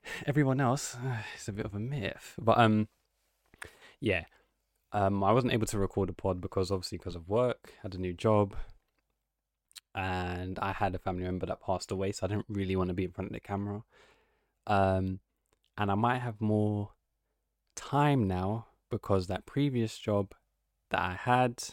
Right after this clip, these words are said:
that I just got three weeks ago, let's just put it this way, I need to look for another one. <laughs> So, yeah, it's a bit of a mad one this month.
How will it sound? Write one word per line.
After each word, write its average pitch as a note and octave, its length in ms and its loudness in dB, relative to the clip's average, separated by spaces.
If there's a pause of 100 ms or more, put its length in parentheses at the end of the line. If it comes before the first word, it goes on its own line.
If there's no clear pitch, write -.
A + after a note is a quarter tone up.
(120)
that - 180 -4
I G2+ 140 -10
just - 280 0
got A2 260 4
three C3 260 2
weeks A#2 300 2
ago, G#2 400 6 (580)
let's B2+ 160 2
just - 120 -12
put A2+ 120 2
it G2 60 -2
this G#2 200 -2
way, F2+ 280 -2
I G#2 80 0
need G#2 160 2
to F#2+ 100 0
look F2+ 160 -6
for - 140 -8
another G2+ 240 0
one. D2+ 240 -8 (480)
<laughs> D#3 40 0
So, C3 880 2 (480)
yeah, F#2+ 260 -2 (440)
it's - 180 0
a A2 40 6
bit G2 140 2
of G2+ 140 0
a F#2+ 60 2
mad G2 260 0
one G2 180 0
this F#2+ 160 -6
month. B2 340 -8